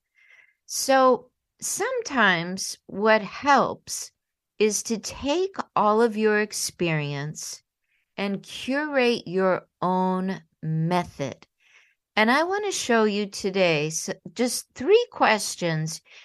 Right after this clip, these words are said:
you can start to work with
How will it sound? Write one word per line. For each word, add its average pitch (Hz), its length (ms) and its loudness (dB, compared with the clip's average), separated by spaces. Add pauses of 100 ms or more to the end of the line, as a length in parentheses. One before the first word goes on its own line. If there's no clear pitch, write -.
(200)
you 202 140 -4
can 208 200 -4
start 247 560 0
to 302 200 -6
work 185 480 0
with 165 340 0